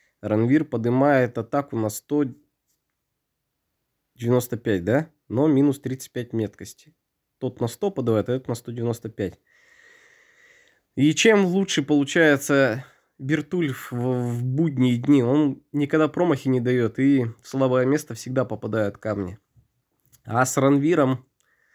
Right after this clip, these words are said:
ваши именно камни жёлтые могут все мимо улететь. И поэтому урон то хороший, то нет урона. То хороший, то нет урона. Вот такая статистика с ним. Вот взял точно таких же персов. Сейчас посмотрим, сколько максимум урона смогу с такой же расходкой внести.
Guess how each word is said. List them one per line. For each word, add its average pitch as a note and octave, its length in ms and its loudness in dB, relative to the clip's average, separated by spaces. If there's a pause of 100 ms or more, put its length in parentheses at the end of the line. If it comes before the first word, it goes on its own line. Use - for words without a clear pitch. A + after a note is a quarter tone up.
(380)
ваши C#3 320 0
именно C3 280 4
камни C#3+ 340 2
жёлтые C3 360 0
могут A#2+ 320 -2
все C#3 200 -2
мимо A#2+ 340 0
улететь. G#2 480 -4
И A#2 60 -12
поэтому A2+ 640 -4
урон C3 340 0
то E3 120 -2
хороший, F3+ 480 0
то C3 140 -4
нет B2+ 260 0
урона. G#2+ 300 -4
То D3+ 140 -8
хороший, D#3 440 -2
то - 120 -8
нет A2 220 -4
урона. G#2 280 -2
Вот G#2+ 300 -6
такая A#2 280 -8
статистика - 640 -16
с - 120 -20
ним. G2+ 240 -4 (1120)
Вот D3+ 140 4
взял F3+ 220 4
точно F#3 280 -2
таких F3 260 0
же D3+ 100 0
персов. D#3+ 380 -2
Сейчас - 180 -4
посмотрим, D#3 460 -2
сколько D3+ 260 -4
максимум C#3 420 2
урона C#3 240 4
смогу B2+ 300 -4
с C3 80 -10
такой C#3 280 -4
же B2 120 -2
расходкой A#2+ 480 -4
внести. G#2+ 520 -4